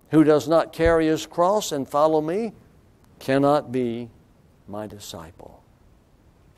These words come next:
Whew. The Father gave Jesus a huge cross to carry. If Jesus had sought the love, fellowship, and companionship that comes with marriage, he would have defiled the mission given to him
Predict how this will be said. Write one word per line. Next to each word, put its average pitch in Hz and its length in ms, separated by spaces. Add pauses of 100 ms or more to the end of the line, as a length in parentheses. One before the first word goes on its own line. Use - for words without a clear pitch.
Whew. - 320 (1500)
The 107 60
Father 156 400
gave 143 260
Jesus 135 560
a 104 140
huge 131 500
cross 120 440
to 113 120
carry. 95 460 (480)
If 127 200
Jesus 175 540
had 135 240
sought - 420
the 139 120
love, 143 500
fellowship, 156 800
and 151 260
companionship 151 1160
that 131 200
comes 160 420
with 170 200
marriage, 170 560 (1000)
he 127 140
would 143 180
have 170 160
defiled 120 720
the 135 100
mission 104 680
given 156 340
to 160 200
him 123 460